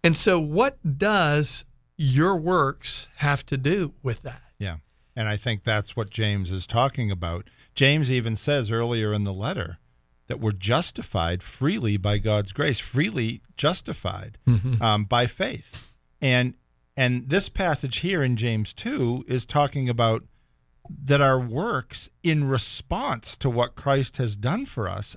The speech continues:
Speaker 2: are evidence of genuine faith.
Speaker 1: They demonstrate the faith that we have.
Speaker 2: Uh, our pastor, Richard Cooper, talks about this all the time. I love the way he puts it. Our, our, our works are not meritorious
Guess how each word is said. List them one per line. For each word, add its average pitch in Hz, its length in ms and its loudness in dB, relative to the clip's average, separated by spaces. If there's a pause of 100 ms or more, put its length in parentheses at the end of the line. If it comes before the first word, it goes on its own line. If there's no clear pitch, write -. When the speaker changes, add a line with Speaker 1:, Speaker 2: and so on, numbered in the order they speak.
(120)
Speaker 2:
are 135 220 2 (160)
evidence 151 580 0
of 107 120 -4
genuine 107 560 0
faith. 90 360 -8
Speaker 1:
They 127 140 6
demonstrate 143 840 2
the 127 80 -4
faith 113 360 -6
that - 160 -16
we 117 100 -8
have. 101 360 -18
Speaker 2:
Uh, 110 180 2
our 127 160 6
pastor, 117 680 2
Richard 117 500 -4 (100)
Cooper, 127 320 0
talks 117 360 2
about 107 240 -2
this - 160 -6
all 110 80 0
the 107 80 -2
time. 113 200 -2
I 107 40 2
love 117 240 -2
the 113 100 -2
way 107 160 2
he 101 80 -2
puts 156 300 -4
it. 107 80 -2
Our, 104 180 0
our, 117 240 0
our 117 100 2
works 139 400 0
are 120 120 4
not 127 340 2 (320)
meritorious 117 1300 0